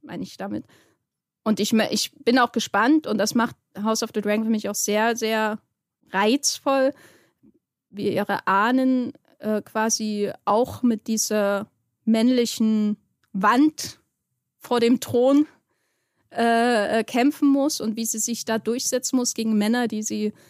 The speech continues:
davon abhalten wollen, äh, ähm, ihrem Wunsch nachzugehen, sag ich mal.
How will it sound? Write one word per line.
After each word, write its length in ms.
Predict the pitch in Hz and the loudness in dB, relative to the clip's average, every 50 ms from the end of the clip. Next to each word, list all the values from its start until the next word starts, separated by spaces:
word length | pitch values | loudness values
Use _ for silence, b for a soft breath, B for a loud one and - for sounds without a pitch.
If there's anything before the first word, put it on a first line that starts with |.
| b b b | b b b
davon 320 | - - 208 - 233 214 | -10 -8 -4 -4 -4 -2
abhalten 600 | - - 208 - - 254 247 240 233 - 233 226 214 | -2 -4 -6 -4 -2 -2 -2 -2 -2 -2 -2 0 0
wollen, 480 | 220 220 214 220 220 220 220 214 - | 0 0 0 0 0 0 0 -2 -4
äh, 420 | - - 208 208 208 202 202 190 - - | -4 -6 -4 -4 -4 -4 -8 -10 -12 -10
ähm, 480 | - 208 208 208 208 208 202 190 - - _ _ _ | -8 -6 -4 -4 -4 -4 -6 -6 -10 -14 _ _ _
ihrem 540 | - - 196 214 208 202 202 190 - - - _ _ _ _ _ _ _ _ _ _ _ _ _ _ _ _ _ - - - - - | -10 -4 -2 -2 0 0 -2 -4 -6 -8 -12 _ _ _ _ _ _ _ _ _ _ _ _ _ _ _ _ _ -20 -20 -18 -10 -2
Wunsch 300 | - 247 277 294 - - | 2 2 4 2 2 2
nachzugehen, 500 | 262 233 240 247 - - 254 247 254 254 | 0 0 0 0 -4 -6 -4 -2 0 0
sag 140 | 254 247 247 | 0 0 0
ich 140 | 254 254 - | -2 -4 -4
mal. 180 | 254 240 269 | -4 -4 -6